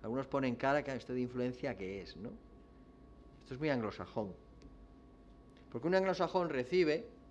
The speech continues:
de la anterior generación, eh, y trata esto como un custodio, y lo lleva a la siguiente, con cuidadito. ¿Qué es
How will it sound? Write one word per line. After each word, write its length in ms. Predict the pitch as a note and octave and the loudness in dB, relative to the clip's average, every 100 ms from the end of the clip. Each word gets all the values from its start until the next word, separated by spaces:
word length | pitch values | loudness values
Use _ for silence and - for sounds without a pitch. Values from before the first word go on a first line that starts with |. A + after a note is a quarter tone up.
| - | -8
de 60 | G#2+ | -4
la 80 | |
anterior 360 | G#2 G#2+ A2+ C#3 | -2 0 2 2
generación, 600 | D#3 D3+ D3+ E3 E3 F#3+ - - - - - - - | 2 0 2 4 4 2 -8 -18 -20 -20 -20 -16 -8
eh, 160 | C3 A#2+ | -6 -6
y 100 | A#2 | -4
trata 320 | C3 C#3+ D3+ | 2 2 2
esto 220 | D#3 D#3+ | 0 0
como 180 | B2 B2 | 0 0
un 80 | C3 | 0
custodio, 560 | A#2+ - - G#2+ E2+ B1+ - - - - | -4 -6 -4 -4 -4 -14 -20 -20 -20 -14
y 40 | F#2 | -8
lo 80 | |
lleva 240 | F#2+ A2+ B2 | -4 0 2
a 40 | |
la 80 | B2 | 0
siguiente, 520 | - G#2 A2+ G2+ F2 | -4 -6 -6 -6 -10
con 160 | - F2 | -14 -12
cuidadito. 500 | F#2+ F#2+ G2 F#2+ - - - - - - - - - | -8 -6 -6 -10 -14 -20 -16 -10 -10 -10 -18 -8 6
¿Qué 160 | F#3+ | 8
es 120 | G#3 | 8